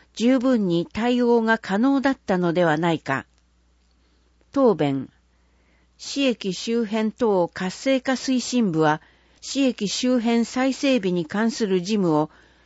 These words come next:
総合的、効果的に執行するため設置した。今後も同部を中心に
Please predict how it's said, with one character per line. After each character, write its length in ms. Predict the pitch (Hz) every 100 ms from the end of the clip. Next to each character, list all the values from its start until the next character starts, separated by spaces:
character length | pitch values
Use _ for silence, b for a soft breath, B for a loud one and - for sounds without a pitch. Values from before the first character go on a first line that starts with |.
| b
総 340 | - - 254 247
合 200 | 240 233
的、 400 | 233 220 226 208
効 240 | 269 269
果 160 | 285 269
的 240 | 262 247
に 140 | 240
執 180 | 226 - -
行 200 | 233 233
す 140 | -
る 120 | 233
た 160 | 226 220
め 140 | 214
設 260 | 208 185 180
置 120 | - 165
し 120 | -
た。 240 | 151 147 - _ _ _ _ _ _ _ _
今 260 | 233 226
後 120 | 220 214
も 220 | 208 202 b b -
同 280 | 240 277 214
部 200 | 185 175
を 80 |
中 320 | 165 - 226 220
心 300 | 220 214 202
に 220 | 202